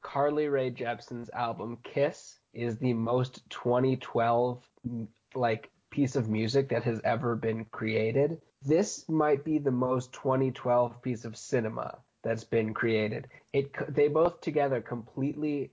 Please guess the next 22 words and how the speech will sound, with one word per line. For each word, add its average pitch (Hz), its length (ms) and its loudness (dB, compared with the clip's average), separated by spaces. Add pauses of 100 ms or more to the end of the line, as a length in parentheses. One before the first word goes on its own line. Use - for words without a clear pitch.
encapsulate, 117 1120 -2 (200)
like, 117 420 0 (220)
the 131 140 0
sort 120 300 2
of 113 200 0 (280)
pop 127 440 -2
music 147 680 0
that 131 100 0
was 127 160 0
going 127 200 2
around 120 340 0
then 117 200 -2
and 117 140 -2
the 120 80 -2
sort 123 200 0
of 113 120 -4
youth 113 360 0
culture 110 520 0
that 104 200 -2
you 107 100 -8
kinda 98 400 -6
had. 101 460 -2